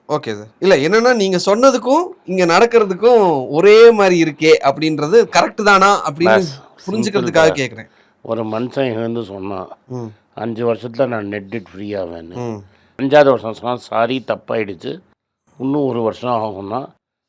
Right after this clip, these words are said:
Speaker 2: நெட் டெட் ஃப்ரீன்னு" சொல்லிட்டான்.
Speaker 1: ம்.
Speaker 2: இப்ப திரும்பி இன்னொரு கம்பெனி வாங்குறதுக்கு இவாக்கோ கடன் வாங்கியிருக்கான். அது வேறயா? நான் நெட் டெட் ஃப்ரீன்னு சொல்லிட்டு அதுக்கப்புறம் அதை பத்தி பேசாமையே
Speaker 1: பேசாம.
Speaker 2: இருக்கிறது பெட்டரா?
Speaker 1: ரைட் சார்.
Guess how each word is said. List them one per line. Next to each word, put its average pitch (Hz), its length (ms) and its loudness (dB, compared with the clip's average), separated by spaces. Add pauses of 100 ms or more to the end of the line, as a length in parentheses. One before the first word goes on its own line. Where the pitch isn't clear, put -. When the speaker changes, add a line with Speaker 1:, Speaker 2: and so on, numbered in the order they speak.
Speaker 2:
நெட் 120 240 -8
டெட் 127 280 -2
ஃப்ரீன்னு" 127 220 -6 (100)
சொல்லிட்டான். 95 380 -10 (460)
Speaker 1:
ம். 113 280 -14 (540)
Speaker 2:
இப்ப 151 180 -4
திரும்பி 156 360 -4
இன்னொரு 147 300 -4
கம்பெனி 123 440 -6
வாங்குறதுக்கு 120 600 -8
இவாக்கோ 127 520 -2
கடன் 117 340 -6
வாங்கியிருக்கான். 101 500 -10 (960)
அது 131 240 -4
வேறயா? 104 680 -4 (840)
நான் 127 220 -4
நெட் 127 260 -4
டெட் 139 280 0
ஃப்ரீன்னு 139 240 -4
சொல்லிட்டு 113 720 -10 (440)
அதுக்கப்புறம் 135 500 -4
அதை 131 140 -2
பத்தி 131 280 -6
பேசாமையே - 20 -14
Speaker 1:
பேசாம. 147 520 0
Speaker 2:
இருக்கிறது 117 500 -6
பெட்டரா? 98 480 -8 (340)
Speaker 1:
ரைட் 135 280 -4
சார். 110 180 -10